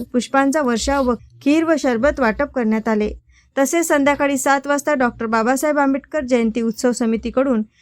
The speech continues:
शांततेत रॅलीचे आयोजन करण्यात आले.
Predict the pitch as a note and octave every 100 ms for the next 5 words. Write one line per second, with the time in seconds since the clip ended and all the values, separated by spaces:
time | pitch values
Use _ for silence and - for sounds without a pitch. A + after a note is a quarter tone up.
0 | _ - B3+ B3+ C#4+ D4+ E4 E4 A#3+ A3+
1 | C4+ B3+ A#3+ G#3+ B3 C4+ D#4 C4+ A#3 C#4
2 | C4+ G#3+ G#3